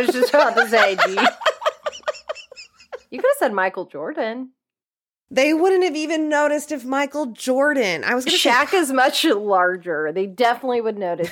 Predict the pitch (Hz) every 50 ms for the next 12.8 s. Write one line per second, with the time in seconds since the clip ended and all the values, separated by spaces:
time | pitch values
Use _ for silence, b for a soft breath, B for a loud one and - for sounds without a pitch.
0 | - - - 147 139 120 120 - _ - 190 220 254 302 285 - 302 262 247 240
1 | - - 254 233 185 147 - 202 196 214 233 - - - 220 214 208 220 226 196
2 | 190 208 190 - - - - 214 202 185 165 127 78 - - - 185 185 190 190
3 | 208 214 220 233 220 202 214 208 208 202 196 190 190 185 180 175 175 180 185 170
4 | - - _ _ - - 202 196 180 190 185 160 180 185 185 185 196 - 190 165
5 | - - - 190 160 151 135 123 - - 160 - 160 165 160 147 147 143 143 147
6 | - - 147 143 139 139 143 - - - 143 135 - 139 139 143 139 135 139 139
7 | 139 143 - 392 370 359 359 349 349 349 359 370 370 _ _ _ _ _ - 196
8 | 247 262 - 302 277 240 226 214 214 208 208 208 202 202 196 - 185 190 185 185
9 | 180 185 180 175 175 160 165 - - 190 208 208 - - 202 185 170 165 165 -
10 | - 180 160 160 170 156 - - - - 214 226 208 170 165 - - 156 147 147
11 | 147 147 127 - - 160 160 160 156 151 147 143 143 143 135 - - _ _ _
12 | - 143 156 165 170 202 240 233 - - 123 90 85 80 -